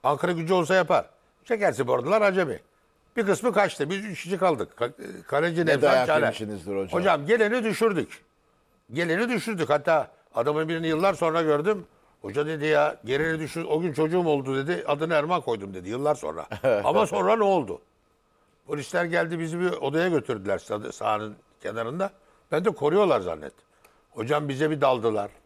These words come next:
Speaker 1: Anam, anam, anam, anam. Karşılıklı ama nerede karşılıklı abi? Ben birine çakıyorum, beş tane yumruk yiyorum. Birine daha çakıyorum, altı tane tekme yiyorum. Polis ya.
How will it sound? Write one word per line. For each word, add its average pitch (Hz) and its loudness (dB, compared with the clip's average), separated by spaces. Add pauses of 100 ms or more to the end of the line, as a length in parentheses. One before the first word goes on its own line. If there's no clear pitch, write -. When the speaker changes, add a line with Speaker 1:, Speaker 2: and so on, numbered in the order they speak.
Speaker 1:
Anam, 87 0
anam, 73 -10
anam, 65 -14
anam. - -20 (1120)
Karşılıklı 117 -2
ama 185 0 (500)
nerede 98 -4
karşılıklı 127 -2
abi? 120 0 (500)
Ben 117 -2
birine 123 0
çakıyorum, 127 0
beş 170 2
tane 135 2
yumruk 175 -2
yiyorum. 107 -2 (460)
Birine 151 2
daha 175 6
çakıyorum, 160 0
altı 175 0
tane 156 2
tekme 165 -2
yiyorum. 139 0 (1300)
Polis 226 2
ya. 262 4